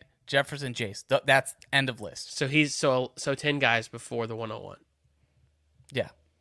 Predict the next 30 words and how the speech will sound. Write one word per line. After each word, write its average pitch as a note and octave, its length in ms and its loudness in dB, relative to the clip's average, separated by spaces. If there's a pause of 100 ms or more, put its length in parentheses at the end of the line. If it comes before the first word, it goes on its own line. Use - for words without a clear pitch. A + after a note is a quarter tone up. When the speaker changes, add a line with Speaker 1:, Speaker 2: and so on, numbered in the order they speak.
(720)
Speaker 2:
Okay. - 260 -8
Speaker 1:
Yeah. F#2 140 -12 (1200)
Speaker 2:
Wow. A#2 400 -4 (300)
That's F#3+ 180 2
about F3 320 8
what F#3 280 4
Bijan F3 400 4
was D#3+ 120 0
doing. F#3+ 340 0 (1200)
Speaker 1:
Yeah. G3+ 320 6
Speaker 2:
End F3 200 10
of F#3+ 80 8
the F3+ 60 6
Speaker 1:
God, D#3 140 8
Speaker 2:
first, F3 320 10
Speaker 1:
I, - 40 -8
Speaker 2:
start F3 400 8
up. F3 120 6
Speaker 1:
I F3 60 10
think F#3 220 -2
Speaker 2:
One, E3 140 6
Speaker 1:
I - 60 4
Speaker 2:
one D3 300 10
oh F#3 100 12
one F#3 300 8
was D3+ 160 4
going D#3 280 6
before D#3+ 340 2
CeeDee E3+ 440 4
Lamb. E3 400 2